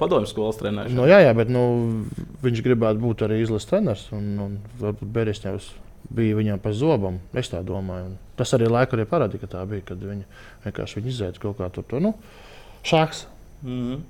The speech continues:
Speaker 1: Bet mikroklimats nebija labs komandā, jā?
Speaker 2: Nezinu, nu, mums bija labi, kas tur, kas tur ņēmās, kas tur ņēmās. Tur jau Žolteks jau bija, kas tur bija. O, tur. Rezultāts arī, zin kā, mēs tur ar tiem Slovākiem varējām viņus vinēt, un, un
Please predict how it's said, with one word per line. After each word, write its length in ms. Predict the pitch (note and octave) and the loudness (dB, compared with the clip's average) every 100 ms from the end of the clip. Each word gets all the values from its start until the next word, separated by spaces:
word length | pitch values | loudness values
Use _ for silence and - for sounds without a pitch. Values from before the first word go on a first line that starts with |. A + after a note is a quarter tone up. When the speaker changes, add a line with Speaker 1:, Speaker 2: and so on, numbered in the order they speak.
| - | -14
Speaker 1:
Bet 160 | - B2+ | -8 -2
mikroklimats 540 | E3+ E3 F3 E3+ E3 | 2 2 4 2 2
nebija 240 | E3+ B2+ G#2 | 0 0 -2
labs 140 | - | -4
komandā, 340 | - A2 A2 - | -8 -6 -6 -6
jā? 40 | B2 - - - - - - | -8 -10 -18 -20 -20 -18 -8
Speaker 2:
Nezinu, 400 | G#2+ G2 A2 G3 | -4 -2 2 4
nu, 80 | G3+ | 4
mums 140 | G3+ | 4
bija 160 | F3+ F3 | 4 6
labi, 240 | E3+ G2 | 6 2
kas 160 | - - | -4 -6
tur, 160 | G2+ A#2 - | -4 -4 -4
kas 140 | - - | -8 -6
tur 80 | G#2 | -4
ņēmās, 300 | G#2+ A2+ F#2 | -2 -2 -4
kas 140 | - | -6
tur 140 | - F#2 | -8 -4
ņēmās. 260 | A2 G2 | -4 -4
Tur 140 | - G2+ | -4 -4
jau 60 | F#2+ | 0
Žolteks 400 | A#2 D3+ G#2+ - | 2 2 0 -2
jau 80 | |
bija, 160 | C3+ G2+ | -2 -2
kas 140 | G#2+ - | -6 -8
tur 140 | F2+ | -8
bija. 140 | - G#2 | -8 -10
O, 220 | C3+ E3+ D#3+ - - - | -8 -8 -8 -14 -20 -10
tur. 160 | D3 - - - - - - - - - - - - - - | -10 -10 -18 -20 -20 -20 -20 -20 -20 -20 -20 -20 -18 -10 -2
Rezultāts 480 | B3+ A#2 G2+ G2 A#2 | 2 2 2 -2 0
arī, 120 | A2 | 0
zin 140 | A2 - | -2 -2
kā, 140 | G#2 | -2
mēs 160 | G#2+ G2 | -2 -4
tur 200 | - G#2+ | -4 -4
ar 80 | G2 | -4
tiem 140 | F#2+ - | -6 -2
Slovākiem 540 | D3+ E3+ D3+ C#3 B2+ | 2 2 2 0 0
varējām 460 | B2+ C3+ A#2+ A2+ A#2 | 2 2 2 2 0
viņus 160 | A2+ A#2 | -2 -4
vinēt, 400 | C3 C3+ G#2 G#2 | -2 -2 -4 -4
un, 140 | G2+ | -4
un 80 | G2+ | -6